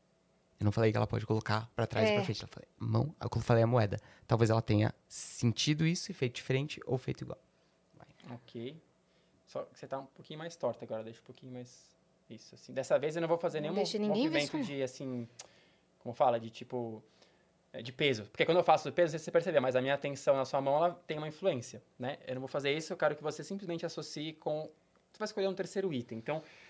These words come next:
Speaker 3: se por um acaso você deixou a moeda lá naquela sua mão que tá lá atrás, você escolheu, é, uma saladinha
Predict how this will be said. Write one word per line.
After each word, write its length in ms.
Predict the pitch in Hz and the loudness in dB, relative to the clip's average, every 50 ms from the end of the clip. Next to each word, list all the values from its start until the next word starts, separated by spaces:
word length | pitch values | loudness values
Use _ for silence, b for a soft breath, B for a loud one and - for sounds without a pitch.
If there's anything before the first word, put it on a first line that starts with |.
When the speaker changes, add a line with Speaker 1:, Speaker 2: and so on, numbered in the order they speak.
| B B B B B _ _ | B B B B B _ _
Speaker 3:
se 120 | - - | -14 -10
por 160 | - - 196 | -2 0 0
um 120 | 214 247 285 | 0 0 -2
acaso 540 | 285 - - 185 151 143 131 123 127 127 - _ _ _ | 0 4 6 8 8 8 4 0 -4 -8 -10 _ _ _
você 260 | 131 143 143 - - | -10 -10 -8 -8 -8
deixou 600 | 156 139 147 - - - 151 139 143 143 - - - _ _ _ _ _ _ _ _ _ _ _ _ _ _ _ _ _ _ | -8 -8 -8 -10 -8 -6 -4 -4 -4 -4 -6 -8 -14 _ _ _ _ _ _ _ _ _ _ _ _ _ _ _ _ _ _
a 100 | 135 139 | -8 -6
moeda 320 | 143 139 131 131 123 123 | -4 -4 -4 -4 -4 -4
lá 320 | 127 127 139 151 180 202 196 _ | -4 -2 -2 -2 -2 -4 -8 _
naquela 360 | - 139 135 127 - 139 131 123 | -16 -16 -16 -14 -12 -12 -12 -12
sua 160 | - - 131 | -10 -10 -8
mão 160 | 127 127 127 | -8 -8 -10
que 60 | 123 | -8
tá 100 | - 127 | -6 -6
lá 60 | 123 120 | -6 -6
atrás, 680 | 120 - 147 143 143 127 123 - - - - - _ _ _ _ | -4 -2 0 0 0 -2 -4 -10 -14 -18 -20 -20 _ _ _ _
você 280 | - 139 131 - - 147 | -14 -12 -10 -8 -8 -8
escolheu, 640 | 143 - - - 143 131 139 147 147 135 123 - - _ _ b b b b b b b b b b _ _ _ _ | -8 -8 -8 -6 -4 0 0 2 2 0 0 -4 -12 _ _ b b b b b b b b b b _ _ _ _
é, 680 | - 143 127 127 127 127 123 123 123 123 123 123 131 - - | -6 -2 0 0 2 2 0 0 -2 -2 -4 -6 -8 -10 -12
uma 120 | - 185 | -14 -14
saladinha 460 | 180 - 196 196 190 156 139 135 127 | -10 -8 -8 -8 -8 -8 -10 -14 -14